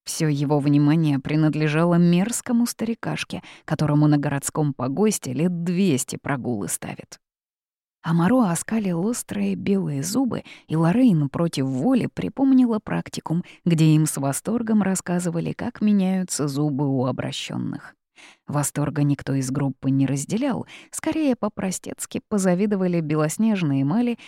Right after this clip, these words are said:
и идеальному прикусу. А потом еще две недели по академии перепродавались клыки вампира,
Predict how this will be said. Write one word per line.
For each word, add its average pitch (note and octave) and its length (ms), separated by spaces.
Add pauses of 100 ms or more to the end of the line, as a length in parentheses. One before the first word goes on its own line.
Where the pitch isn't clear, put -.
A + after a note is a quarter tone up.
(160)
и F3 160
идеальному A3 600
прикусу. - 560 (520)
А D#3+ 220
потом C4+ 400 (200)
еще A3 380
две G3 240
недели F#3 380
по E3 240
академии A3+ 580
перепродавались D3 1040
клыки G#3+ 400
вампира, C3 600